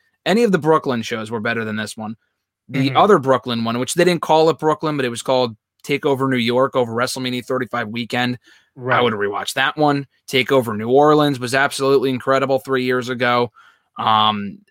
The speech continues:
Speaker 1: I would put all of those before this one. It, even TakeOver Our Evolution from five, six years ago. TakeOver Rival. Just the crowd makes a big, big, big, big difference.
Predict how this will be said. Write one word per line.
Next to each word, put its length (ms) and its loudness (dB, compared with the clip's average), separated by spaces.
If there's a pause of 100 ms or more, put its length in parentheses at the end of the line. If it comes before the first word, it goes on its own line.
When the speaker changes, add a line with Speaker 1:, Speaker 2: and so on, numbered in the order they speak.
Speaker 1:
I 160 2
would 200 2
put 160 4
all 200 8
of 80 2
those 540 0
before 420 -2
this 300 -6
one. 240 -12
It, 160 -14
even 240 -2
TakeOver 580 2
Our 180 6
Evolution 600 0
from 200 -10
five, 280 -2
six 200 -12
years 240 -12
ago. 140 -14
TakeOver 540 0
Rival. 480 0 (420)
Just 160 0
the 80 2
crowd 320 4
makes 240 0
a 60 4
big, 400 -4
big, 280 -2
big, 220 -2
big 180 -2
difference. 540 -4